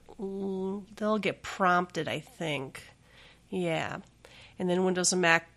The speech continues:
users have to have a full registration code.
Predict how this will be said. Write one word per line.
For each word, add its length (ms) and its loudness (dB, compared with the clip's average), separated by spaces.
users 560 0
have 220 0
to 60 -2
have 140 4
a 60 0
full 320 0
registration 560 2
code. 420 0